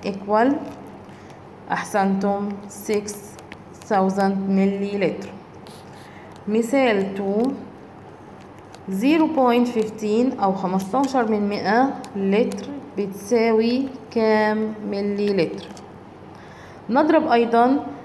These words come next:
من لتر لملي لتر نضرب في ألف، إذاً نضرب zero point fifteen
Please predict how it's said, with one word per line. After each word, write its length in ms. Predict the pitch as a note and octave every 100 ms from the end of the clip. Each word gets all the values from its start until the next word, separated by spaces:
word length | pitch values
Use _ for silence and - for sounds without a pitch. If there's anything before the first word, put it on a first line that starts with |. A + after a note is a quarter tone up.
| -
من 260 | G3 G#3 G#3
لتر 240 | C#4+ D#4 D4
لملي 480 | B3+ B3 A#3+ A3
لتر 180 | A#3 A#3
نضرب 340 | A3 A3+ A3 G#3+
في 440 | - G#3 F#3+ G3+
ألف، 260 | C4+ C#4+ -
إذاً 180 | G3 G3
نضرب 520 | F#3+ A3 C4 C4 A#3+ A#3+ - - - - - - - - - F#3
zero 220 | C4+ D4 C#4+
point 360 | A#3+ A3+ A#3 A3+
fifteen 640 | G#3+ G3+ - G#3+ G#3+ A3